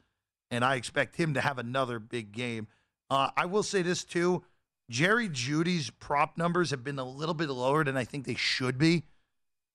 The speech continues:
Fifty-one and a half is another one that I think is too low. And I know that they just paid Tim Patrick. I know they just paid Courtland Sutton. But Jerry Jeudy is still, is the best wide receiver on this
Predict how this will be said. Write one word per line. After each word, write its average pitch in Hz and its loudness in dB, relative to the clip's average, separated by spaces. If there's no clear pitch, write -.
Fifty-one 190 4
and 175 2
a 139 2
half 151 2
is 131 -4
another 127 0
one 147 0
that 151 0
I 151 0
think 170 -4
is 160 -4
too 170 0
low. 170 4
And 147 2
I 143 2
know 143 2
that 180 2
they 170 0
just 156 0
paid 165 0
Tim 151 -2
Patrick. 147 0
I 131 2
know 127 -2
they 156 -2
just 147 -6
paid 147 -2
Courtland 143 0
Sutton. 143 2
But 156 2
Jerry 175 4
Jeudy 165 4
is 131 0
still, 160 2
is 151 0
the 139 -4
best 139 4
wide 135 4
receiver 123 -4
on 117 2
this 110 -6